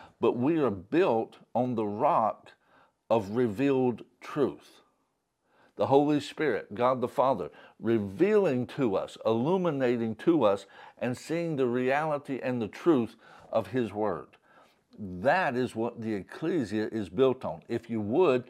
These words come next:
that is how Jesus is building His ecclesia. He is building it through revelation of His Word, unveiling His Word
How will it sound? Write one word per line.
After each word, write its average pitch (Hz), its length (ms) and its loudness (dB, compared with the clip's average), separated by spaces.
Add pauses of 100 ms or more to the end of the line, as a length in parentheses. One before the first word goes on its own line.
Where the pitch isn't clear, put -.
(320)
that 135 580 0
is 120 240 -4
how 117 760 2 (340)
Jesus 120 760 -2 (120)
is 113 220 -2
building 117 840 -2
His 120 340 -2
ecclesia. 110 680 -4 (340)
He 160 180 2
is 127 200 2
building 120 720 2
it 117 240 -4 (300)
through 139 680 4 (460)
revelation 151 1040 0
of 117 160 -2
His 123 260 -2
Word, 113 460 0 (380)
unveiling 151 920 -2
His 151 480 0
Word 120 680 0